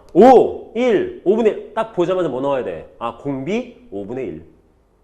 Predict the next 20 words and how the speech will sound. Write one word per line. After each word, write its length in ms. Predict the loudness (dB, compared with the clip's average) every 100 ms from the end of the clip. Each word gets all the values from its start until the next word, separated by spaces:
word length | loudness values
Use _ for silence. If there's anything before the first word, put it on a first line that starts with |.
| _ _ _ 0
어, 140 | 2
그러면 480 | 4 4 4 4 2
일반은 300 | 2 6 6
나오는데, 320 | 4 2 0
바로? 360 | -2 -6 -8 -10 -20 _ _ _ -20 -20 _ _ _ _ -20 -20 _ _
A에는 920 | -6 -2 -2 -2 -2 -2 -4 -4 -8 -16 _ -18
첫째 440 | -8 -8 -6 -2
항 260 | 0 0 0
오 260 | -2 -4 -6
곱하기 760 | -6 -8 -6 -8 -8 -8 -8 -14 _ -20 -10
오분의 600 | -6 -2 -2 -2 -2 -2
일의 280 | 0 0 0 -2
n 100 | -4
마이너스 420 | -6 -6 -8 -8
일 160 | -10
제곱. 340 | -8 -10 -12 -16 _ _ -12
문제는 880 | -2 0 4 6 6 2 0 -8 -16 -20 _ _ _
제가 1200 | -2 4 6 8 6 4 4 4 4 0 -4 -14 -20 -20 _ -16
백만보다 1500 | -4 -2 0 0 2 2 2 0 -2 -4 -2 0 2 0 -4
작아지는, 760 | -10 -10 -6 -6 -6 -12 -18